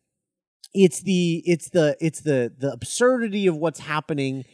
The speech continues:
and the things that Danny is saying to his father that's making them finally listen.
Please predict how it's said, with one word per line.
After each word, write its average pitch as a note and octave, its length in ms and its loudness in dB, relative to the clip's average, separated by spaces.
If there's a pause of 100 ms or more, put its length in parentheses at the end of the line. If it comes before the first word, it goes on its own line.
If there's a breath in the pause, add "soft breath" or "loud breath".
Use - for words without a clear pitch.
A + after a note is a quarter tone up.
(100)
and C#3 120 -4
the C3+ 80 -2
things F3+ 300 0
that D#3 140 -4
Danny D3+ 320 0
is C3 120 -4
saying D3 440 -2
to C3 160 -8
his A#2 120 -6
father G2 580 -8 (260)
that's C3 180 -4
making D#3+ 480 0
them C3+ 160 -2
finally C3 420 -2
listen. A#2 680 0